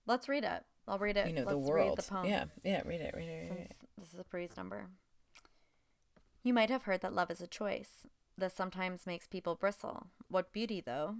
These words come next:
Speaker 1: this willful connecting of the separate. The Lovers is about reception, an eye-opening in the soul rather than an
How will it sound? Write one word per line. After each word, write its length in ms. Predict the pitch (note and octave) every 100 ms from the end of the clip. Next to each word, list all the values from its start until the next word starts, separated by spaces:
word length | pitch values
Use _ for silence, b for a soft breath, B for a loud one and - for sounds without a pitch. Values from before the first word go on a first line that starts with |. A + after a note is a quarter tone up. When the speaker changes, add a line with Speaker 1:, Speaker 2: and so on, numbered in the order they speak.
| A#3 _ -
Speaker 1:
this 220 | F#3 -
willful 480 | E3 F3+ F#3 - F#3
connecting 600 | - E3+ F3 - E3 E3
of 180 | D#3+ E3+
the 100 | E3
separate. 520 | - A3 - E2+ - _ _ _ b b b b
The 100 | F#3+
Lovers 380 | F#3+ G3 G3 F#3+
is 100 | F#3
about 220 | F#3 F3
reception, 720 | F3 - F3+ - E3+ E3 E3 -
an 100 | F3
eye-opening 560 | F3 F3 F3+ F#3 F3 F3
in 120 | E3+
the 80 | E3
soul 360 | - F#3+ F#3
rather 220 | F3 D#3+ D#3+
than 180 | E3
an 80 | E3